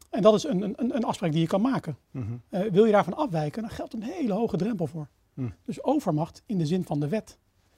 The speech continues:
Speaker 1: is eigenlijk, eh, ja, dat, dat, dat wordt heel terughoudend toegepast.
Speaker 2: Oké.
Speaker 1: En nu zitten we inderdaad in een hele bijzondere om-, situatie, waarbij eigenlijk om ons heen de wereld eigenlijk stil komt te liggen.
Speaker 2: Mhm.
Speaker 1: Kun je dan, eh, overmacht inroepen?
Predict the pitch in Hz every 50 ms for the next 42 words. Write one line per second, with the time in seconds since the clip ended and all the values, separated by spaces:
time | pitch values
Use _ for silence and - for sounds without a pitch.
0 | _ _ _ _ - 196 - - 240 226 226 165 - 160 156 - - 294 220 170
1 | 156 156 156 175 185 - 196 180 190 190 165 147 147 135 - - 185 - - _
2 | _ _ _ - - 214 - 226 151 147 185 269 277 185 - - 190 135 143 196
3 | 247 220 170 147 - - 233 - 170 - 160 139 - - _ _ _ _ _ _
4 | - 156 - - 123 120 120 - - 190 196 226 196 160 233 247 233 180 170 165
5 | 160 165 - 214 175 170 165 165 180 202 202 180 165 147 160 165 196 214 185 156
6 | 151 156 240 339 339 214 - - 165 - 180 208 208 170 - - 156 127 - _
7 | _ _ _ _ _ _ _ _ - 170 147 160 185 185 202 175 - 175 156 160
8 | 254 175 165 156 151 160 170 175 175 175 220 254 208 165 156 165 190 190 160 165
9 | - - 185 190 165 160 139 - - - _ _ _ _ _ _ _ _ - -
10 | 262 254 233 - 190 160 - 190 151 156 127 - 185 - _ - 127 104 110 113
11 | 107 - _ _ _ _ _ _ - 294 269 226 175 160 170 - - _ _ _
12 | 196 190 - 277 294 - - 185 165 - 233 175 151 147 160 139 - 190 -